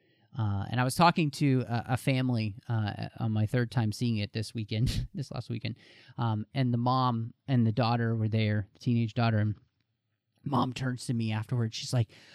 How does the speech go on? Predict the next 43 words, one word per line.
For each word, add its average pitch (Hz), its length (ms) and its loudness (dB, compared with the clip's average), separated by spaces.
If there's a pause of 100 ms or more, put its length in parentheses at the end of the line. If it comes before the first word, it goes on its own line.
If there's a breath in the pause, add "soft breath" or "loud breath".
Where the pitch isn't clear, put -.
(200 loud breath)
"It 185 160 -2
was 185 200 -6
so 185 260 -4
good. 196 300 0
I 180 120 -2
can't 214 240 -4
believe 190 260 -2
it's 214 160 -6
taken 214 340 -4
this 202 200 -4
long." 185 340 -2
And 147 160 -4
so 156 80 -8
we 147 120 -2
had 156 180 -2
a 151 40 -4
little 143 200 -2
conversation 135 720 -2
about, 117 320 0
you 139 100 2
know, 143 180 2
I'm 143 160 0
so 151 380 0
glad, 143 440 2
though, 143 200 4
that 127 140 2
it - 20 2
actually 123 300 0
took - 180 -2
this - 240 -2
long 156 240 0
because 135 320 -2
we're 123 80 0
making 127 360 0
a 127 60 -2
movie 131 360 0
at 120 60 0
a 110 40 -4
time 120 360 -2
where 113 160 0
it 95 100 -6
looks 123 280 2
good. 180 300 2